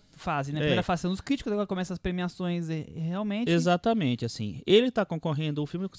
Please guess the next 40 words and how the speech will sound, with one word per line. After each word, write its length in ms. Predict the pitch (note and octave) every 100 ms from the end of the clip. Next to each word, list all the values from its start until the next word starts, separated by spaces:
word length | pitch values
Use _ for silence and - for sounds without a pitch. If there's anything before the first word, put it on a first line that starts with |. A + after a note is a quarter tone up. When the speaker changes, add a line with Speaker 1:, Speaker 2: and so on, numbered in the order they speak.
| -
Speaker 2:
é, 200 | C#3 C3
ho-, 260 | A2 D3+ -
hoje 140 | D#3+
foi 120 | E3 E3+
lançada 760 | E3 D#3+ C#3+ C#3+ C3+ B2 - - - -
a, 80 | A#2
a 20 |
lista 320 | B2+ D3+ D#3+
do 600 | D3 D3 C#3+ C#3+ C#3 B2+
Sindicato 380 | B2 C#3 C3+ C3
dos 60 | C3
Roteiristas 500 | C3 C3+ C3+ D#3+ D3+
e 40 |
ele 80 | D3
tá 80 | D3+
concorrendo 320 | D#3 D#3+ C#3+
com, 240 | C#3+ D3 D3
como 220 | - C#3+
roteiro 300 | C#3+ C#3+ C#3+
original, 520 | C#3+ C#3+ E3 B2+ - - _ _ -
o 140 | -
que 140 | A#2 A#2
já 100 | A#2
é 60 |
um 60 | A#2
ponto 260 | - B2 B2
a 40 |
mais 220 | B2 A#2
pro 100 | B2+
filme. 300 | C3 F#2+ F2+ - _ - - - - _
Ele 260 | D#3 G3+ A#3+
deve 260 | D#3+ C#3 C3+
se 300 | - D#3 C3 -
fortalecer 500 | - C3 B2+ B2+ D3
muito, 580 | C3+ D3 G3 F3+ C#3 A#2 - _
no, 220 | C3+ C3+ -
é, 460 | A#2+ A#2+ A#2+ A#2 -
ainda 280 | B2+ D#3 F#3
essa 140 | -
semana, 440 | C3 B2 D#3 D3+